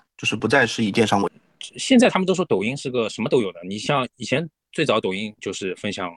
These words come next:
Speaker 2: 视频，对吧？不管这个视频是图味的还是精-，然后后来，
Speaker 1: 嗯。
Speaker 2: 后来抖音就跟进说要卖戏，然后后来做直播，
Speaker 1: 嗯。
Speaker 2: 现在抖音，
Speaker 1: 嗯。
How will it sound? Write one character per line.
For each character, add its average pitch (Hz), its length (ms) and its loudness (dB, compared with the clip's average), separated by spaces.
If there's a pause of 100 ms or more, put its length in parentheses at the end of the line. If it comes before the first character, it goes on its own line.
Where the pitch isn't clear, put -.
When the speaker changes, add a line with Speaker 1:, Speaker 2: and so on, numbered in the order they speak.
Speaker 2:
视 - 200 -6
频， 90 260 -14
对 90 100 -8
吧？ 90 80 0
不 101 80 -2
管 98 140 0
这 95 60 -4
个 92 40 -2
视 110 120 -8
频 95 120 -4
是 92 380 -2
图 - 140 -6
味 107 160 2
的 92 160 -2
还 95 120 -8
是 98 140 -12
精-， - 120 -10 (300)
然 113 160 4
后 143 60 6
后 196 140 4
来， 147 120 4
Speaker 1:
嗯。 147 40 -4
Speaker 2:
后 175 120 -2
来 143 200 2
抖 110 120 -6
音 120 100 -2
就 127 100 -6
跟 131 140 -6
进 113 280 -4
说 113 220 0
要 110 120 0 (240)
卖 131 160 -4
戏， 104 160 -8 (200)
然 107 120 -2
后 135 80 -2
后 147 80 0
来 131 160 6 (160)
做 143 100 2
直 110 120 -4
播， 131 220 0
Speaker 1:
嗯。 - 40 -12 (220)
Speaker 2:
现 180 160 -4
在 165 100 6
抖 107 160 6
音， - 40 2
Speaker 1:
嗯。 240 80 -4